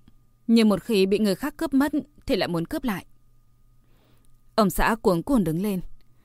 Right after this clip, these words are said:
"Anh đi ra ngoài mua chút đồ uống, các em uống gì nào?" Tôi trừng mắt nhìn ông xã, "Trong tủ lạnh có mà." Ông xã tay chân vụng về định thủ dọn bát, tôi càng nổi nóng hơn. "Bọn em có chưa ăn xong đâu." Đột nhiên tôi nở nụ cười nhã nhặn.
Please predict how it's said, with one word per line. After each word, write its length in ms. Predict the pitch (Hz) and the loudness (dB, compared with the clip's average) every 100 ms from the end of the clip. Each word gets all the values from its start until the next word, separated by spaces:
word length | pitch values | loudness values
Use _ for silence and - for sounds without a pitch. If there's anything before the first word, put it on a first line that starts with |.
| _ - - _ - | _ -20 -20 _ -2
"Anh 100 | 208 | 2
đi 120 | 190 | 2
ra 120 | 208 | 2
ngoài 200 | 185 175 | 2 2
mua 120 | 175 | 2
chút 120 | 180 285 | 0 0
đồ 200 | 208 160 | 0 0
uống, 240 | 160 202 - - | -4 -8 -12 -6
các 80 | 247 | 0
em 140 | 202 196 | 2 2
uống 180 | 170 | 0
gì 180 | 175 254 | 0 0
nào?" 140 | 170 156 - - - _ _ _ _ _ _ | 0 -4 -10 -12 -18 _ _ _ _ _ _
Tôi 120 | 226 | 0
trừng 240 | 190 214 165 | 2 0 -2
mắt 160 | 277 | -2
nhìn 160 | 254 180 | -2 -2
ông 60 | 175 | -2
xã, 340 | - 135 254 - - _ _ - | -4 -8 -12 -16 -20 _ _ -4
"Trong 180 | 262 220 | 0 2
tủ 120 | 202 | 2
lạnh 180 | 190 - | 2 2
có 180 | 180 | 2
mà." 200 | 233 262 - - - _ _ _ _ _ _ _ _ _ | 2 0 -4 -14 -20 _ _ _ _ _ _ _ _ _
Ông 140 | 226 185 | -2 -2
xã 300 | - 139 180 - | -2 -2 -2 -2
tay 160 | 254 | -4
chân 220 | - 196 | -2 -4
vụng 180 | 175 180 | -4 -4
về 240 | 190 180 175 | -2 0 0
định 160 | 185 | -4
thủ 160 | - 185 | -4 -4
dọn 200 | 190 - | -4 -6
bát, 240 | 214 294 - - - - | -8 -10 -14 -20 -20 -4
tôi 120 | 233 | -2
càng 240 | 196 226 180 | 0 0 0
nổi 120 | 170 | -2
nóng 180 | 160 175 | -2 -4
hơn. 240 | 208 185 - - - _ _ _ _ - | -4 -4 -8 -14 -20 _ _ _ _ -4
"Bọn 200 | 233 196 | 0 2
em 160 | 220 226 | 0 0
có 100 | 214 | 0
chưa 120 | 269 | 0
ăn 140 | 233 | 0
xong 200 | 226 233 | 2 2
đâu." 200 | 208 214 - - - - - _ _ _ - - _ _ - | 2 0 -4 -10 -18 -20 -20 _ _ _ -20 -20 _ _ 0
Đột 240 | 208 - | 0 2
nhiên 300 | 190 180 175 | 0 0 0
tôi 120 | 233 | 2
nở 160 | 208 175 | 2 0
nụ 120 | 170 | -2
cười 200 | - 190 | -2 -2
nhã 160 | 160 208 | -2 -2
nhặn. 240 | 254 | -4